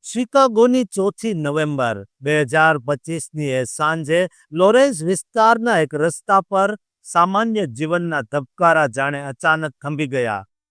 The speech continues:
એક ગુજરાતી યુવક, જેણે માંડ છ મહિના પહેલા જ કેબ ડ્રાઇવિંગનું ગિયર પકડ્યું હતું, તે તેની અમેરિકન જન્મેલી પત્ની અને ફૂલ જેવા નાના બાળક સાથે ઘર તરફ જઈ રહ્યો હતો.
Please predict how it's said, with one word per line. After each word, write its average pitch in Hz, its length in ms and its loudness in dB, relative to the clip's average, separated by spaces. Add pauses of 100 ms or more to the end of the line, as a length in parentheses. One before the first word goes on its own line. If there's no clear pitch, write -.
(260)
એક 147 140 -4
ગુજરાતી 156 680 2
યુવક, 160 300 2 (300)
જેણે 185 240 2
માંડ 196 460 4
છ - 140 -12 (160)
મહિના 165 500 -2
પહેલા 160 420 4
જ 165 160 -8 (280)
કેબ 233 200 8
ડ્રાઇવિંગનું 190 760 2
ગિયર 185 300 0
પકડ્યું 185 500 0
હતું, 127 380 -4 (320)
તે 165 100 0
તેની 156 420 -2
અમેરિકન 175 540 -4
જન્મેલી 147 640 -4
પત્ની 202 480 -4 (200)
અને 185 200 -4
ફૂલ 262 400 -4
જેવા 175 400 2
નાના 156 400 -2
બાળક 139 400 -2
સાથે 170 440 2 (440)
ઘર 175 240 2
તરફ 160 440 0
જઈ 143 180 0
રહ્યો 143 320 0
હતો. 139 240 -2